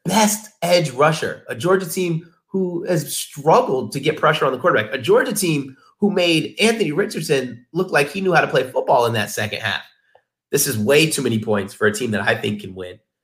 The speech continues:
I think that, uh, I don't even wanna look at trends or need to look at trends in this game because I just think that Tennessee is just an overwhelming team. But if we want to look at trends,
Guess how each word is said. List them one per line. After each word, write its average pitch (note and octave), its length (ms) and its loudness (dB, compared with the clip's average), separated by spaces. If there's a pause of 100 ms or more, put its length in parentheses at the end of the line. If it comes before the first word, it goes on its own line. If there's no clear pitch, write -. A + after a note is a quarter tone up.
(200)
I G#2 100 0
think A2+ 220 -2
that, G2+ 280 0
uh, F#2+ 280 -4 (600)
I C3+ 100 6
don't F#3 140 4
even D3 200 -2
wanna A2+ 220 2
look C3 160 2
at - 100 0
trends B2 240 -2
or G2+ 80 -4
need G#2 140 -6
to G#2+ 60 -2
look A2 140 -4
at - 120 -6
trends B2 220 -8
in B2 60 -12
this B2 180 -10
game C3 360 -6 (260)
because C3 140 0
I C3+ 60 2
just D3 180 -2
think D#3 140 -2
that - 260 0
Tennessee D#3 460 0
is G#2+ 100 -2
just G#2 160 -10
an - 80 -16 (100)
overwhelming A#2 720 2
team. G#2 340 -10
But - 280 2
if G#2 160 -12
we G#2 80 -8
want A3+ 240 -2
to C3+ 80 -8
look A2+ 140 -6
at A#2 100 -10
trends, G2+ 300 -8